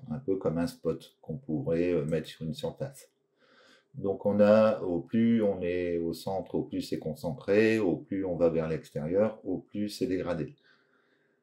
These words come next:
Et on a ici l'angle. Donc l'angle, euh, c'est utile quand c'est du linéaire. On va pouvoir, euh, choisir l'inclinaison donc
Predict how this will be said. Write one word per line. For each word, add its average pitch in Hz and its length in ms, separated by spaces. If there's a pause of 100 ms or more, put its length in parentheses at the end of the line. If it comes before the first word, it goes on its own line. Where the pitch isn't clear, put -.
(440)
Et 123 120
on 120 140
a 113 80
ici 135 480
l'angle. 107 580
Donc 85 260
l'angle, 110 340
euh, 87 280
c'est - 260
utile 85 880
quand 95 220
c'est 90 200
du 78 140
linéaire. 80 680
On 104 120
va 87 140
pouvoir, 101 540
euh, 80 60
choisir 92 520
l'inclinaison 98 800 (180)
donc 98 340